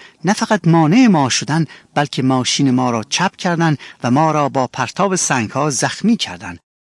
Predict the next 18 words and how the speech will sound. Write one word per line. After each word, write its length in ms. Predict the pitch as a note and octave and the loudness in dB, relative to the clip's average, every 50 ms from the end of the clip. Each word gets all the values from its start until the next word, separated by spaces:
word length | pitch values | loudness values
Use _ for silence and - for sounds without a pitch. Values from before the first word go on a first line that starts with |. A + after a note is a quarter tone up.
| _ _ _ _ - | _ _ _ _ -8
و 40 | B2 | -8
پلیس 480 | - - - B2 C3 - - - - | -6 -4 -2 -2 -2 -2 -2 -2 -2
ما 140 | C#3 C#3 C3+ | -2 -2 -2
را 180 | C3 C3 B2 - - - - - | -2 -4 -4 -6 -8 -14 -8 -6
از 160 | - A#2+ - | -6 -4 -2
دست 260 | - B2 - - - | -4 -4 -4 -4 -4
آنها 380 | A2+ G#2 G#2 G2 G2+ G#2+ G#2 G2+ | -4 -4 -4 -4 -4 -4 -4 -4
رهانید، 600 | - A2+ A#2 - A#2 G2+ F#2+ B2+ D3+ A#2+ - _ _ _ _ _ _ _ _ _ _ _ - | -4 -6 -4 -4 -4 -2 -2 -2 -2 -2 -6 _ _ _ _ _ _ _ _ _ _ _ -2
اما 320 | C#3+ C#3+ D3 D3+ D3+ C#3+ - _ _ - | 0 2 2 2 0 -2 -4 _ _ -4
ما 160 | A#2 A2+ A2+ | -2 -2 -2
را 120 | A#2+ C3+ C#3 | -2 -2 -4
به 120 | C3 C#3+ | -4 -4
زندان 500 | - - D3 C3+ A#2 G2 C3+ F#3 F#3 B2+ | -2 0 2 2 2 2 2 2 2 0
فرستادن. 580 | - - G2+ F2+ - - - F#2 - - - - - _ _ _ _ _ _ _ _ _ _ _ _ _ _ - | -2 -6 -8 -8 -8 -10 -10 -12 -12 -12 -12 -14 -16 _ _ _ _ _ _ _ _ _ _ _ _ _ _ -4
جایی 240 | - E3+ G3 G3 | -2 0 0 0
بود 220 | F3 F3 F#3+ F#3 - _ - | 0 0 -2 -2 -4 _ -6
بسیار 580 | F3 - - - - D#3+ F3+ F#3 F#3 F3+ D#3 - - | -6 -4 -4 -2 -2 0 0 0 0 -2 -4 -4 -2
متروک 640 | D3+ C#3 - - - D#3+ D3+ C3+ _ - - - | -4 -2 -2 -2 0 0 0 0 _ -10 -20 -20